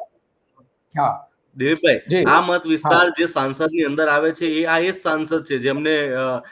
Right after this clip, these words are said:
Speaker 2: મહાકાળી માતાના મંદિર સુધી પદયાત્રા કરી હતી.
Speaker 1: ઓહ.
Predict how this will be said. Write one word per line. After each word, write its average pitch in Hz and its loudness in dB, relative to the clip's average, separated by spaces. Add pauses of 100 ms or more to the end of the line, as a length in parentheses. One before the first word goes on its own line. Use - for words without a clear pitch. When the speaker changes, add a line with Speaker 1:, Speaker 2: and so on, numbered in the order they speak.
(160)
Speaker 2:
મહાકાળી 151 -2
માતાના 151 -2
મંદિર 143 -4
સુધી 147 -8
પદયાત્રા 139 -2
કરી 107 -8
હતી. 95 -20 (840)
Speaker 1:
ઓહ. 147 0